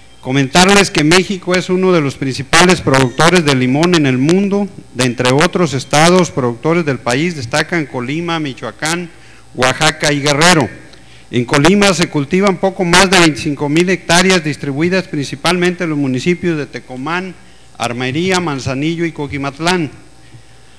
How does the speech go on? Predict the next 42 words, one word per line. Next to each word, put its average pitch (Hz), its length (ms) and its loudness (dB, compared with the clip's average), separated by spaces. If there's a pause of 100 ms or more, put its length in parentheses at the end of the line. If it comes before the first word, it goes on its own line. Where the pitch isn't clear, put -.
lo 131 180 -2
que 151 120 -2
representa 156 540 -2
aproximadamente 180 840 -2
el 175 80 -8
cuarenta 147 380 -4
y 135 60 -4
cinco 185 280 -6
por 156 200 -8
ciento 175 320 -2
de 170 40 -4
la 151 100 -4
producción 139 440 -6
nacional 151 480 -4
de 151 80 -4
este 143 180 -8
cítrico. 131 560 -8 (220)
Nuestro 123 400 -4
estado, 196 560 0 (400)
hasta 123 300 -4
recientes 175 500 -6
fechas, 180 320 -4
mantenía 160 560 -2
el 180 60 -4
primer 151 320 -4
lugar 170 280 0
en 175 80 0
la 147 140 -2
producción 139 380 -8
citrícola 156 560 -4
del 123 140 -4
país, 175 480 -2 (280)
con 131 220 -4
más 170 180 0
de 175 120 -4
quinientas 139 440 -6
mil 170 220 -4
toneladas 156 500 -2
anuales 156 460 -4
de 139 80 -6
limón 131 320 -6
fruta. 151 420 -6